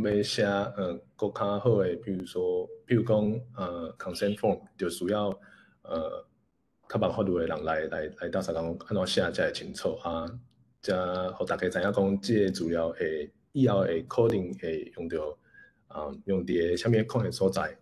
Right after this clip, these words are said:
啊，嗯，才袂，才袂产生即块误会，安尼，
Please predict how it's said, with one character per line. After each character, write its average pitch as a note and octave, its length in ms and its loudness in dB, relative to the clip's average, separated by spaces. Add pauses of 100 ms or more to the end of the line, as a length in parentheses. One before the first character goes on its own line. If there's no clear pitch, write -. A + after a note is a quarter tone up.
(120)
啊， F2 360 -4 (640)
嗯， E2+ 340 -2 (180)
才 G2+ 140 0
袂， F2+ 240 2
才 A#2 100 2
袂 F2 320 2 (220)
产 G#2+ 160 -2
生 F2+ 160 -2
即 - 80 -4
块 G2 160 2
误 D2+ 240 -2
会， - 280 -8 (160)
安 - 100 -10
尼， - 60 -8